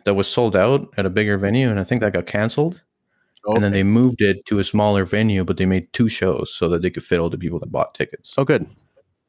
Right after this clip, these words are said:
Speaker 1: But, uh, yeah, I was watching, uh, Dean. There was a video of him just playing live, and he's just, like, going nuts on the guitar, but he looks so relaxed.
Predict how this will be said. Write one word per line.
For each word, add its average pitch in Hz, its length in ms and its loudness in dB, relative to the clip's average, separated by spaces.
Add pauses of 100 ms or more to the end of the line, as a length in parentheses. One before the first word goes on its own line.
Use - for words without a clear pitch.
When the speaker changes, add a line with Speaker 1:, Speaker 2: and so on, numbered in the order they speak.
(200)
Speaker 1:
But, 101 200 2
uh, 92 400 2
yeah, 156 160 2
I - 20 -2
was 87 160 -4
watching, 90 560 0 (300)
uh, 92 240 -6 (120)
Dean. 101 460 2 (280)
There 92 120 2
was 92 100 0
a 92 60 0
video 101 200 2
of 87 80 -4
him 87 160 -2
just - 220 -8
playing 90 260 0
live, 92 300 0
and 82 120 -2
he's 107 180 0
just, 92 160 -4
like, 85 140 -4
going 92 220 2
nuts 101 240 0
on 95 80 0
the 87 60 0
guitar, 98 300 0
but 90 120 0
he 101 160 -2
looks 104 180 2
so 101 100 0
relaxed. 90 680 -2